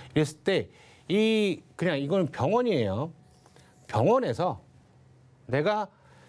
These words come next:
칠만 원 이상 간병인을, 한테 돈을 지급을 했다라고 했을 경우에는 이 보험에서 십만 원을 그냥 드립니다. 그럼 예를 들어서 정말 우연찮게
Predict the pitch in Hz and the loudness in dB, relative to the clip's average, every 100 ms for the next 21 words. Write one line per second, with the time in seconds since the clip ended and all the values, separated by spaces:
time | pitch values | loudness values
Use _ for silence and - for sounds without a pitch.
0 | - _ - 262 269 262 247 240 240 165 | -20 _ -4 2 4 4 2 0 0 0
1 | 127 139 127 185 247 262 - - - - | 0 0 -2 -2 -4 -8 -16 -20 -20 -20
2 | - - - _ - 139 165 185 180 156 | -20 -20 -20 _ 0 2 4 2 2 2
3 | 143 175 196 202 - - - - - _ | 2 4 4 2 -2 -12 -20 -20 -20 _
4 | - _ - - 147 156 180 165 143 156 | -20 _ -20 -6 -4 0 0 0 0 -2
5 | 156 139 147 170 180 123 - - 120 160 | -2 -2 0 -2 0 -2 -4 -8 -6 -4
6 | 170 - 113 107 143 175 87 - - - | -4 -2 0 0 0 0 -2 -12 -16 -2
7 | 185 - 147 175 175 160 107 147 247 - | -2 0 0 2 2 2 2 0 -2 -6
8 | - - - - 269 269 262 240 214 226 | -20 -20 -20 -6 2 4 4 2 2 4
9 | 240 233 160 160 151 117 127 87 82 - | 2 2 -2 -2 -2 -2 0 0 -6 -12
10 | - - 180 120 180 269 160 120 98 170 | -20 -10 -2 2 4 4 4 2 0 -2
11 | - _ - - - _ - 226 240 175 | -4 _ -20 -20 -20 _ -2 2 2 2
12 | 233 240 208 190 156 151 208 | 0 0 -2 -4 0 0 -2